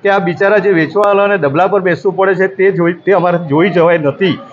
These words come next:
એટલા માટે આવેદનપત્ર આપવા આવ્યું. એ શરૂઆત જ છે. હવે આ જો માંગ નહીં સંતોષાય તો અમારી ગાંધી ચિંધ્યા માર્ગે ઉગ્ર રજૂઆત કરીશું અને ઉપવાસ પર બેસવા પડે તો એ પણ બેસવા તૈયારી રાખીશું. જો તમે સ્વચ્છતા નહીં રાખી શકતા હોય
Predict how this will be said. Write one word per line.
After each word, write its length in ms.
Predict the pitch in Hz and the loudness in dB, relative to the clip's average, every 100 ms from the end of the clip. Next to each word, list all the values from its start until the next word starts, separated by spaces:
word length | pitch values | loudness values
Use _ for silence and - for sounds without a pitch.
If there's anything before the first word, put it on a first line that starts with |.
| - | -8
એટલા 200 | 156 202 | -4 0
માટે 200 | 220 196 | 0 0
આવેદનપત્ર 580 | 165 139 131 123 113 110 | 2 2 0 -2 -4 -4
આપવા 220 | 101 101 | -4 -4
આવ્યું. 480 | 92 87 - _ 202 | -4 -6 -18 _ -4
એ 40 | |
શરૂઆત 460 | 185 185 156 170 165 | -2 -2 0 0 0
જ 120 | 202 | -2
છે. 220 | 202 196 190 175 | 0 -2 -2 -2
હવે 180 | 156 185 | 0 0
આ 240 | - 156 | 0 0
જો 140 | 175 | 0
માંગ 260 | 190 185 185 | 0 0 0
નહીં 120 | 190 | 0
સંતોષાય 600 | 196 202 190 175 190 180 139 - - | 0 0 0 0 0 0 -2 -10 -4
તો 60 | 185 | 0
અમારી 460 | 170 156 175 180 180 - | 2 2 2 0 -2 -8
ગાંધી 240 | 147 156 170 | -4 -2 -2
ચિંધ્યા 360 | 175 165 165 | -2 -2 0
માર્ગે 340 | 160 151 147 160 | 0 0 0 -2
ઉગ્ર 400 | 165 151 139 180 | -2 -6 -2 2
રજૂઆત 500 | 175 139 151 156 - | 2 2 0 -2 0
કરીશું 400 | 156 185 208 208 - - - - | -2 -2 -2 -4 -8 -20 -12 -4
અને 120 | 170 | 0
ઉપવાસ 340 | 143 185 180 | 0 2 0
પર 120 | 190 | 0
બેસવા 320 | 175 160 127 170 | 0 -2 0 -2
પડે 200 | 180 180 | 0 -2
તો 160 | 185 | 0
એ 100 | 143 | -2
પણ 180 | 143 175 | -2 0
બેસવા 260 | 151 143 139 | 0 0 -2
તૈયારી 400 | 139 131 131 107 | 0 2 2 0
રાખીશું. 520 | 110 - - - 156 | -4 -8 -14 -6 0
જો 100 | 202 | 0
તમે 260 | 202 175 | 0 -2
સ્વચ્છતા 480 | 190 160 139 139 190 | -2 0 -2 -2 -4
નહીં 240 | 151 151 202 | 0 0 2
રાખી 200 | 143 202 | 0 -2
શકતા 340 | 196 - 151 | -4 -4 -2
હોય 160 | 117 | -2